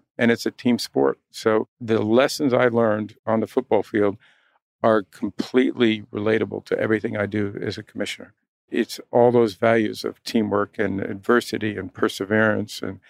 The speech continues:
diversity in the sense of everybody has a role. Everybody has a way to contribute to a bigger purpose of winning. And competing is something I love. I love people who compete.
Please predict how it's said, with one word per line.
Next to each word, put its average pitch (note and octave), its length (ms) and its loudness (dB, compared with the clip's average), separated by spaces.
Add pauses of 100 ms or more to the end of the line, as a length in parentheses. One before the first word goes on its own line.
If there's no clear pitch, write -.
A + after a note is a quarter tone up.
(640)
diversity A2+ 640 2
in G#2 100 0
the G2+ 80 -4
sense A2 320 -2
of G#2+ 200 0 (960)
everybody C#3 360 4
has C3 200 -2
a A#2+ 40 -2
role. B2+ 280 0 (680)
Everybody C3+ 400 4
has B2+ 260 2
a A#2 60 0
way A2+ 220 4
to A#2 80 -4
contribute - 560 -6
to A2 400 -6 (100)
a A#2 100 2 (240)
bigger A#2 320 2
purpose - 560 -2 (220)
of G#2 160 -6
winning. A2+ 320 0 (140)
And B2 120 0
competing C#3 460 2
is A2+ 140 0
something A2 320 0
I A2 80 2
love. B2 260 -2
I A#2+ 140 4
love B2 260 4
people B2 300 2
who A2 80 -2
compete. A#2+ 480 -4